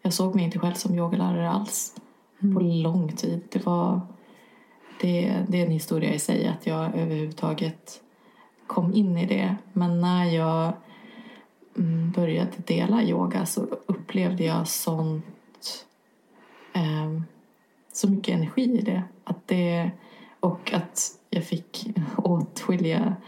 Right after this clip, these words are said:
Speaker 1: eh, utsträckta händer i det
Speaker 2: Mm.
Speaker 1: som gjorde att jag fortsatte. Och det
Speaker 2: Mm.
Speaker 1: har ju varit en jättefin resa,
Speaker 2: Mm.
Speaker 1: verkligen.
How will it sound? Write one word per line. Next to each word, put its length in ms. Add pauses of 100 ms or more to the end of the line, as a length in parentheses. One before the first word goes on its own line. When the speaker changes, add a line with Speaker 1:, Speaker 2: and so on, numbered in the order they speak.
(1080)
Speaker 1:
eh, 720
utsträckta 540
händer 500
i 220
det 260 (680)
Speaker 2:
Mm. 260 (320)
Speaker 1:
som 220
gjorde 180
att 100
jag 100
fortsatte. 480 (300)
Och 100
det 120
Speaker 2:
Mm. 80
Speaker 1:
har 100
ju 60
varit 640
en 280
jättefin 680
resa, 380 (220)
Speaker 2:
Mm. 160
Speaker 1:
verkligen. 440